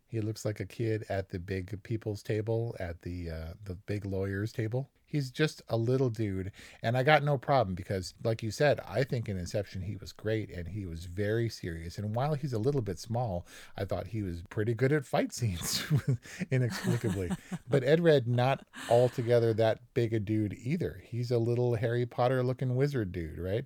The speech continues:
Speaker 1: But, but
Speaker 2: <laughs> Fantastic Beasts.
Speaker 1: Well, yeah, but that's, it's on, it's the wizarding world of Harry Potter. But Eddie Redmayne makes me laugh because there have been online comparisons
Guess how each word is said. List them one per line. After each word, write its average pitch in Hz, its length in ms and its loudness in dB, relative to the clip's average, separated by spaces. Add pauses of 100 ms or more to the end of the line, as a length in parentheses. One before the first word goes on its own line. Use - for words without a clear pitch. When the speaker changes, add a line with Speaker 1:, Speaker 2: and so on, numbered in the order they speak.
Speaker 1:
But, 110 200 6 (600)
but 135 200 8 (280)
Speaker 2:
<laughs> - 300 -18
Fantastic 180 540 -2
Beasts. - 760 -8 (360)
Speaker 1:
Well, 127 140 2
yeah, 131 300 6 (140)
but 104 100 -2
that's, 117 240 2
it's 110 200 -4
on, 117 200 0
it's 113 200 -4
the 110 160 2
wizarding 123 600 2
world 95 420 0
of 80 120 -10
Harry 98 300 -4
Potter. 85 360 -10 (400)
But 107 220 2 (320)
Eddie 139 240 4
Redmayne 127 600 4 (140)
makes 117 300 -4
me 107 80 -2
laugh 107 360 0
because 101 300 -6
there 110 220 2
have 113 100 2
been 104 260 -2
online 104 520 -2
comparisons 117 880 -4